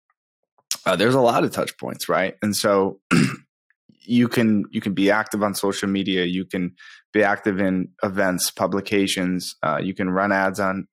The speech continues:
on Google. You can create a ton of content that drives organic traffic. Um, and then, you know, you could influence that, you know, decision maker. They can t-,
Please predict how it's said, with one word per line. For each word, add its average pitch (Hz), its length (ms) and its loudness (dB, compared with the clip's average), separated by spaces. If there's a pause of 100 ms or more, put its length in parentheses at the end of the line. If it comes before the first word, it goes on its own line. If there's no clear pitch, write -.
on 98 180 -2
Google. 92 380 0
You 90 120 -6
can 90 320 -6 (280)
create 101 300 0
a 95 60 -2
ton - 300 -4
of 101 100 0
content 98 380 -2
that 90 100 -4
drives 92 260 0
organic 90 440 -2 (540)
traffic. 92 600 -2 (120)
Um, 85 460 -4 (220)
and 92 400 -2
then, 92 360 0
you 104 120 -4
know, 87 120 -2 (840)
you 113 180 0
could 87 280 -4 (160)
influence 120 800 2
that, 101 340 0 (100)
you 104 140 -4
know, 90 160 0
decision 95 500 -2
maker. 90 340 -2
They 87 120 -2
can 90 160 -14
t-, - 400 -18